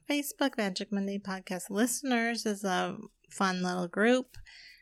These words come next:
And did I say it all? Oh, you can ask us a question. Oh, we forgot to mention our voicemail.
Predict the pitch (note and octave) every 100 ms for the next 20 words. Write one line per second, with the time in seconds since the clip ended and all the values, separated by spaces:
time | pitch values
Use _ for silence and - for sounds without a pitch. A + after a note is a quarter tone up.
0 | _ _ - G3+ G3+ G3 G3 G3 F#3+ -
1 | G3 G3 F#3 G3+ G3 G3+ A3 A3 G#3 G#3+
2 | A#3+ A3 G#3+ G#3+ - A3 - - A#3 A3+
3 | - - A#3+ A#3 C4 C4 B3 C4+ C4 C4
4 | B3+ A#3 A3 F#3 F#3 G#3+ - - - D3